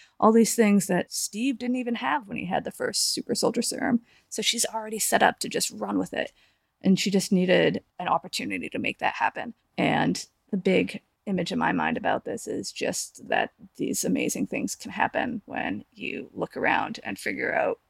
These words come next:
who just needs that opportunity open for them. Just setting somebody up for success,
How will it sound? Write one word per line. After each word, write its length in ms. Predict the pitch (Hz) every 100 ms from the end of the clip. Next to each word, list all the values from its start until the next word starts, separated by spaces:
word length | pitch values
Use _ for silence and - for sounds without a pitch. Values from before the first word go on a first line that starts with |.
| _ -
who 140 | - -
just 280 | - - -
needs 240 | - 226
that 200 | 208 -
opportunity 640 | - - - - - - -
open 280 | - - 233
for 240 | - 208
them. 220 | 220 - 240 _ _ _ _ _
Just 440 | - - - 233
setting 400 | - - 190 -
somebody 300 | - - -
up 100 | -
for 100 | -
success, 600 | - - - - - -